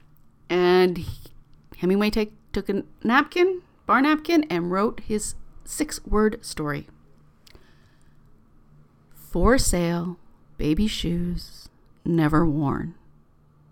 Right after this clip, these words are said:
It's brilliant because he doesn't tell you the story. He lets you experience it. Practice telling your brand story with as few words as possible and enable your audience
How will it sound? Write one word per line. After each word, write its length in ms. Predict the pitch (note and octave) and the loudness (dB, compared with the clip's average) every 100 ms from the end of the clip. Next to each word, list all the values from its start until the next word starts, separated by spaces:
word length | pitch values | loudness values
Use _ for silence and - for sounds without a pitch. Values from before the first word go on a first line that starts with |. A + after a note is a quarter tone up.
| _ _ _ _ - - - - - - - | _ _ _ _ -20 -20 -20 -20 -20 -20 -10
It's 140 | - | -8
brilliant 540 | - G#3+ A#3 G#3 - - - - - - - - | 8 10 10 6 0 -8 -20 -20 -20 -16 -6 0
because 280 | - C4 | 2 4
he 60 | C#4 | 4
doesn't 320 | D#4 E4+ - | 6 6 6
tell 380 | - - G3 C4 | 6 8 10 10
you 280 | G#3+ D#3+ D#3 | 8 6 6
the 100 | D#3+ | 8
story. 680 | - - - E3 A3 C4+ - - - - - | 8 6 0 2 2 0 -4 -20 -20 -20 -8
He 140 | - | -2
lets 180 | A3+ A#3 | 0 2
you 80 | C#4 | 4
experience 880 | C#4 - - B3+ D4+ D#4+ A#3 E3 - | 4 0 2 8 12 12 12 6 -2
it. 260 | - - - - - - - - _ _ _ _ - - - - | -14 -20 -20 -20 -20 -20 -20 -20 _ _ _ _ -20 -20 4 10
Practice 640 | A#3+ C4+ - E4+ - - - | 12 10 4 0 0 -6 4
telling 400 | - - A3 A#3 | 6 6 6 6
your 100 | G3+ | 4
brand 300 | - E3 F3 | 4 4 2
story 300 | - E3 E3+ | 0 0 0
with 140 | D#3 | 0
as 140 | E3 - | -2 -4
few 300 | - A#3 C4 | 0 2 6
words 240 | A#3+ A#3 | 6 6
as 80 | A3 | 4
possible 500 | - B3+ B3 E3+ D#3+ | 4 2 2 -2 0
and 100 | F3 | 2
enable 480 | G#3 A3 B3 D4+ D#4+ | 4 4 4 4 4
your 420 | A3 A3+ A3+ A3+ | 4 4 4 4
audience 600 | A3 F#3+ G3 E3 D#3+ - | 0 -4 0 0 0 -4